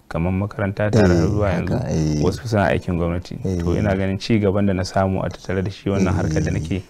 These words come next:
Speaker 2: na.
Speaker 1: kamar na
Speaker 2: Eh, ba su samu,
Speaker 1: ba su
Speaker 2: ba su
Speaker 1: samu
Speaker 2: samu
Speaker 1: ba,
Speaker 2: ba,
Speaker 1: duka daga
Speaker 2: haka
Speaker 1: cikin
Speaker 2: ne.
Speaker 1: su suka samu,
Speaker 2: Eh,
Speaker 1: kaɗan daga ciki ne.
Speaker 2: Na'am, to,
Speaker 1: Alhamdulillah,
Speaker 2: wani,
Speaker 1: na gode ma
Speaker 2: eh,
Speaker 1: Allah
Speaker 2: na'am,
Speaker 1: da
Speaker 2: na'am, na'am.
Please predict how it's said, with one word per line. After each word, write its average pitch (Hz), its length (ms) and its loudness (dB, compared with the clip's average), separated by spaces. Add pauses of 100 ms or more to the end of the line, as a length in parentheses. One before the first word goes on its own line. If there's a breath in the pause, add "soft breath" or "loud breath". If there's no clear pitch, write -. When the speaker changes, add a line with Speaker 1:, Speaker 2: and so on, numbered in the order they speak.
(160)
Speaker 2:
na. 78 200 0
Speaker 1:
kamar 85 300 -2
na 90 440 0 (260)
Speaker 2:
Eh, 98 100 2
ba 87 120 2
su - 140 0
samu, 85 320 6
Speaker 1:
ba 76 80 6
su 78 60 2
Speaker 2:
ba 82 80 4
su 80 100 0
Speaker 1:
samu 82 160 0
Speaker 2:
samu 90 180 2
Speaker 1:
ba, 80 60 4
Speaker 2:
ba, 78 60 2
Speaker 1:
duka 82 160 2
daga 82 120 2
Speaker 2:
haka 80 100 0
Speaker 1:
cikin - 200 -2
Speaker 2:
ne. 85 60 0
Speaker 1:
su 80 60 -4
suka 82 160 -6
samu, 82 260 2
Speaker 2:
Eh, 82 60 2
Speaker 1:
kaɗan 92 240 4
daga 87 180 2
ciki - 280 -10
ne. 76 100 -4 (360 loud breath)
Speaker 2:
Na'am, 85 80 -6
to, 92 80 4
Speaker 1:
Alhamdulillah, 92 520 6
Speaker 2:
wani, 117 120 10
Speaker 1:
na 127 80 8
gode 101 200 6
ma 82 160 4
Speaker 2:
eh, 80 40 2
Speaker 1:
Allah 87 140 6
Speaker 2:
na'am, 80 140 6
Speaker 1:
da 78 120 0
Speaker 2:
na'am, 82 300 0 (160)
na'am. 80 260 4